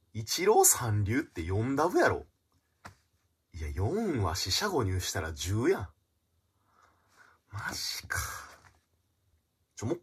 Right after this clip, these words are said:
回。ええ？え、ちょ、ええ？留年してるな。え、どういうこと？マジで。え？ちょ、パニックになってきた。え？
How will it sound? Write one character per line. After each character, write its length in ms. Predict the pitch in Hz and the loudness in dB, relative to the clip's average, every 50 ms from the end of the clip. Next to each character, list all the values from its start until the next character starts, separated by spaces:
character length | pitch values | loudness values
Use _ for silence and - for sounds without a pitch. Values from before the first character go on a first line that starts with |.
| _ - | _ -6
回。 220 | - - 202 - - - _ _ _ _ - _ _ _ _ _ _ _ _ _ _ - - _ _ _ _ _ _ _ _ _ _ _ _ _ _ - - | 2 2 2 2 2 -6 _ _ _ _ -20 _ _ _ _ _ _ _ _ _ _ -20 -20 _ _ _ _ _ _ _ _ _ _ _ _ _ _ 2 10
え 500 | 135 156 165 165 170 165 165 170 180 190 | 12 12 12 12 12 12 12 12 12 12
え？ 40 | - 466 539 - - - _ _ _ _ _ _ _ _ _ - - - - - - - - | 12 12 12 12 4 -20 _ _ _ _ _ _ _ _ _ -20 -20 -20 -20 -20 -20 -10 -2
え、 100 | - 131 | -2 -2
ち 200 | - - - - - _ - - _ _ _ _ - _ _ _ _ _ _ _ _ _ - | -2 -2 -6 -6 -18 _ -20 -20 _ _ _ _ -20 _ _ _ _ _ _ _ _ _ 2
ょ、 40 | - | 4
え 200 | - 139 151 403 | 6 12 12 12
え？ 20 | 427 523 539 - - _ _ _ _ _ _ _ _ _ _ _ _ _ _ _ _ _ - | 12 12 12 8 -4 _ _ _ _ _ _ _ _ _ _ _ _ _ _ _ _ _ -10
留 200 | 107 143 151 151 | -4 -2 2 2
年 100 | 147 143 | 2 2
し 100 | - - | 2 4
て 80 | - - | 4 4
る 100 | 156 160 | 8 12
な。 320 | 180 - 214 107 92 - - _ - - - _ _ _ _ _ _ _ - | 12 12 12 12 8 4 -6 _ -20 -20 -20 _ _ _ _ _ _ _ -8
え、 60 | 117 | -6
ど 100 | 110 127 | -2 -2
う 40 | 143 - | -2 -4
い 0 | |
う 20 | - - | -4 -6
こ 140 | - - 494 | 0 0 2
と？ 80 | - - | 4 4
マ 100 | 117 104 | 4 4
ジ 120 | 98 92 | 2 0
で。 100 | 85 76 - _ _ _ _ - - | -4 -6 -8 _ _ _ _ -10 -10
え？ 100 | - - _ _ _ _ _ _ _ _ _ _ - - - - _ _ _ - | -10 -10 _ _ _ _ _ _ _ _ _ _ -20 -18 -18 -20 _ _ _ -16
ち 80 | - 110 | -14 -12
ょ、 20 | |
パ 180 | - - - 220 | -10 -6 -4 -4
ニ 100 | 202 110 | -4 -4
ッ 20 | |
ク 100 | - 98 | -4 -6
に 40 | 85 | -6
な 40 | 80 | -6
っ 20 | |
て 60 | - | -8
き 80 | - - | -12 -14
た。 100 | - - _ _ _ _ _ _ _ _ _ _ _ _ _ _ _ _ _ _ _ _ _ _ _ _ - | -14 -14 _ _ _ _ _ _ _ _ _ _ _ _ _ _ _ _ _ _ _ _ _ _ _ _ -2
え？ 40 | - | -2